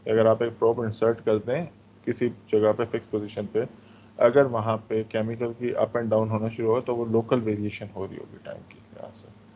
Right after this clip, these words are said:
इसी तरीके से space की variation, space की variation क्या है आपके पास? convective derivative है,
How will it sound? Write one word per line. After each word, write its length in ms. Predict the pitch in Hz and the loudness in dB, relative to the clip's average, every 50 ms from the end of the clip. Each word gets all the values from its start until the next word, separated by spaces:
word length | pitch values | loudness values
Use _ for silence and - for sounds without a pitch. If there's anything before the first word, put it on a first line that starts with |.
| - - - - - - - - - - 143 | -20 -20 -20 -20 -20 -20 -20 -18 -8 -6 -2
इसी 160 | 123 165 160 | 0 2 2
तरीके 300 | 160 156 147 143 156 147 | 2 2 2 2 0 0
से 140 | - 165 147 | 0 0 -2
space 440 | - - - - 147 156 147 - - | -2 -2 0 4 4 4 4 2 0
की 140 | - 127 | 0 2
variation, 420 | 117 110 104 104 101 101 - - - | 2 2 2 0 -2 -4 -6 -10 -16
space 560 | - - - - - - - 123 131 139 - | -18 -20 -20 -20 -20 -2 2 4 4 4 4
की 120 | - 147 | 2 2
variation 360 | 135 131 131 131 123 - 143 135 | 2 2 2 2 0 -4 -6 -2
क्या 180 | - - 135 | 2 6 6
है 100 | 135 135 | 8 8
आपके 200 | 131 131 - 147 | 6 4 2 -2
पास? 220 | - - 156 156 - | 0 0 0 0 0
convective 500 | - 131 120 117 123 123 - - 143 - | -2 -2 0 0 0 -2 0 -2 -4 -4
derivative 720 | - - 110 101 101 98 98 95 - - - - - - | -2 -2 -4 -4 -4 -8 -12 -12 -14 -18 -20 -20 -20 -20
है, 80 | - | -20